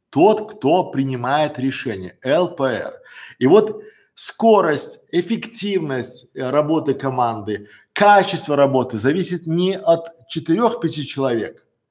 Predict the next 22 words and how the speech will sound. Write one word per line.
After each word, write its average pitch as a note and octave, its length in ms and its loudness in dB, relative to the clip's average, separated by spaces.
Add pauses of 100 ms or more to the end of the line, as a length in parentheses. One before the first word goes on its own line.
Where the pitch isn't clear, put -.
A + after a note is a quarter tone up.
(540)
а C#3+ 320 2
от D#3 200 2
Л D3+ 240 2
П D3 80 0
Р, A#2+ 400 0 (440)
от - 300 -4
правильности D3+ 720 4
принятия C3 640 -4
решений. B2 480 -8
Потому C3 300 -8
что, C#3+ 160 -6
э, C3 720 -10
очень C#3+ 360 -8
часто, F#3+ 400 0
вот B2+ 200 0
я A#2+ 440 2
принимаю C3 480 0
в A2+ 80 -4
день, F3 260 -4
я B2+ 100 0
раз A#2+ 180 0
считал, G#3 420 -4